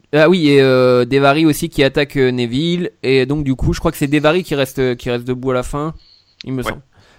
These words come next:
Speaker 1: Euh, donc, euh, donc voilà. Euh, qu'est-ce que t'as pensé de, de ce passage, euh, musical ?
Speaker 2: Écoute, euh,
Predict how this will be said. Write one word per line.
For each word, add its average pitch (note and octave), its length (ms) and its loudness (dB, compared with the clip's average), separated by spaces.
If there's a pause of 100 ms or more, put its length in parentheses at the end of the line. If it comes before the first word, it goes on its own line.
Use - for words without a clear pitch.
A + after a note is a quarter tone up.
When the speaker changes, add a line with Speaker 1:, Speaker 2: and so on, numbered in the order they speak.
(140)
Speaker 1:
Euh, C3 760 0
donc, D3 380 -8
euh, C3+ 320 2
donc E3+ 260 -4
voilà. C3 380 4 (500)
Euh, A2+ 380 -8 (1120)
qu'est-ce C3+ 140 -10
que - 40 -8
t'as C3+ 80 -2
pensé B2+ 300 -4
de, A#2+ 340 -8
de B2 320 -16
ce B2+ 180 -16
passage, B2 480 -14
euh, B2 140 -14 (960)
musical ? B2 360 -14 (160)
Speaker 2:
Écoute, - 420 -10
euh, A#2 420 -4